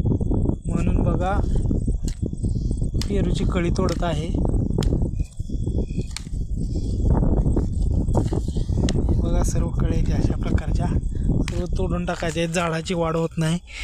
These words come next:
त्यामुळे ही सर्व अशा कळ्या तोडून टाकाव्या लागत, लागत आहेत.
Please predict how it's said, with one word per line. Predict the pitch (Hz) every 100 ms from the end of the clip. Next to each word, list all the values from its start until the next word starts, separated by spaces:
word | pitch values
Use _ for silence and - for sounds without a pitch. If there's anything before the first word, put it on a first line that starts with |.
| - - - - - -
त्यामुळे | 165 175 175
ही | 170
सर्व | 170 170 170
अशा | 175 175
कळ्या | - 165 165
तोडून | 185 160 160
टाकाव्या | 175 - 156 160 165
लागत, | - - - - -
लागत | 160 156 151
आहेत. | 156